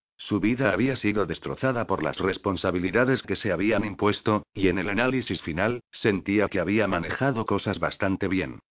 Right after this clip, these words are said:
Eventualmente, su enojo fue apagándose por una ola del siempre presente agotamiento que seguía a su estallido de energía nerviosa.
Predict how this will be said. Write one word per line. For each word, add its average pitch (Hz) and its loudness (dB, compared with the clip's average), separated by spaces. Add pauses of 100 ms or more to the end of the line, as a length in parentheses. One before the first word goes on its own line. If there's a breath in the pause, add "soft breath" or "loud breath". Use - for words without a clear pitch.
(720)
Eventualmente, 92 0 (100)
su 107 0
enojo 95 -2
fue 110 0
apagándose 101 0
por 90 0
una 92 -4
ola 98 0
del 76 -4
siempre 101 0
presente 117 0
agotamiento 85 0
que - -2
seguía 95 0
a 85 0
su 104 0
estallido 98 0
de 92 2
energía 92 0
nerviosa. 85 -2